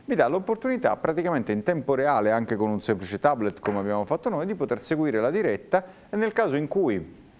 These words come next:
le opere di un certo artista che stiamo presentando non siano confacenti ai vostri gusti o non incontrino, eh, le ragioni delle vostre ricerche collezionistiche, potete comunque vedere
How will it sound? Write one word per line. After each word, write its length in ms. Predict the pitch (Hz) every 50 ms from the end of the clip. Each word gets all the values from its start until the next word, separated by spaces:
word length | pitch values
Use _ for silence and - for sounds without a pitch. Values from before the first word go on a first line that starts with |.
| - _ _ - _ _ - - -
le 120 | 113 113
opere 400 | 131 160 175 139 123 113 101 98
di 80 | 98 104
un 80 | 113
certo 300 | 107 - 147 139 - -
artista 380 | 127 104 - 165 151 - - 113
che 80 | 104 104
stiamo 280 | - - 139 127 110
presentando 800 | 104 107 107 117 123 127 120 160 143 117 98 95 95 90 95 - -
non 260 | - 147 143 131 127 127
siano 260 | - 175 160 131 117
confacenti 580 | 107 113 107 101 - 120 - 131 127 127 127 113
ai 80 | 104
vostri 420 | 101 107 110 104 - - - - 101
gusti 480 | 95 120 151 151 131 - - 110 90 - - - - - - - -
o 100 | - 117
non 160 | 120 123 123
incontrino, 880 | 123 123 123 - 151 151 151 139 - - 127 123 113 113 113 107 98 - - - - - - -
eh, 160 | - 113 -
le 160 | 101 123 123 117
ragioni 460 | 117 117 110 107 147 156 147 131 120
delle 220 | 107 110 107 107
vostre 760 | 107 113 123 135 131 - - - - 117 113 110 107 104 98 - -
ricerche 760 | 117 - - 120 113 - - 151 139 131 123 - - 120 107
collezionistiche, 840 | - 131 151 175 202 - - 311 - 214 104 - - 247 - 285 -
potete 340 | - 196 - 120 113 160
comunque 400 | 175 240 208 131 110 123 - -
vedere 440 | 208 165 113 95 95 107 123 135 135